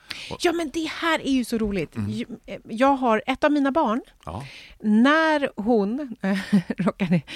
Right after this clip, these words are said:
Speaker 2: ja, när hon tittar på solen
Speaker 1: Ja.
Speaker 2: så nyser hon.
Speaker 1: Ja.
Speaker 2: Vad är det? Det känner jag flera som gör.
Speaker 1: Ja, precis. Jo, vad händer då när du går ut mot solen? Ögats pupill blir mindre. Det går signaler som säger: "Stäng inne,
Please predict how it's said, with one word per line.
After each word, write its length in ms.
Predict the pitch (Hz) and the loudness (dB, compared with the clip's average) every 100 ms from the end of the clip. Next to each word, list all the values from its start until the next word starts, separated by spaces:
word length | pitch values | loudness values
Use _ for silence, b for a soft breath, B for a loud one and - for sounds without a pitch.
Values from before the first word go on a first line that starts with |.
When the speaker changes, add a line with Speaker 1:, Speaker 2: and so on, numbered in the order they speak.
| B B B | B B B
Speaker 2:
ja, 220 | 185 269 - B B B | 4 4 2 B B B
när 180 | 277 339 | 4 6
hon 220 | 285 262 | 6 2
tittar 480 | - 294 - - 302 | 0 -6 -2 2 2
på 160 | 240 | 2
solen 500 | 233 349 262 156 - 175 | 0 0 -2 -2 -6 -8
Speaker 1:
Ja. 200 | 92 123 - | -8 -10 -6
Speaker 2:
så 160 | - | 4
nyser 380 | 294 415 539 180 | 6 6 2 -2
hon. 160 | 151 156 | -2 -4
Speaker 1:
Ja. 240 | 151 156 - - | -6 -6 -12 -12
Speaker 2:
Vad 280 | 208 240 427 523 - | -2 4 6 6 2
är 220 | 269 277 | 0 0
det? 420 | 247 233 427 226 | 0 0 0 -2
Det 120 | 160 190 | -2 -2
känner 240 | 453 440 | -2 0
jag 100 | 269 | -2
flera 320 | 349 453 330 | -2 -4 -4
som 200 | 196 160 | -4 -6
gör. 180 | 147 - | -6 -4
Speaker 1:
Ja, 180 | 113 156 | -2 -2
precis. 320 | 185 190 131 - | -2 -6 -6 -6
Jo, 200 | 147 175 | -4 -2
vad 140 | 151 | 0
händer 280 | 139 135 120 | -2 -2 -4
då 100 | 95 | -6
när 100 | 92 | -6
du 60 | 98 | -6
går 100 | 95 | -6
ut 120 | - | -8
mot 100 | 87 | -12
solen? 300 | 76 69 69 _ _ | -14 -14 -20 _ _
Ögats 360 | 139 110 113 - | -2 -2 -4 -8
pupill 380 | 117 - 95 | -12 -8 -8
blir 120 | 92 87 | -6 -6
mindre. 440 | 92 107 78 62 _ - | -6 -8 -10 -16 _ -10
Det 100 | 107 | -8
går 140 | 113 | -6
signaler 460 | - 107 101 98 92 | -6 -4 -4 -4 -6
som 120 | 95 | -8
säger: 220 | 92 87 | -6 -6
"Stäng 240 | - 123 127 | -4 -4 -4
inne, 340 | 151 135 160 | -4 -4 -6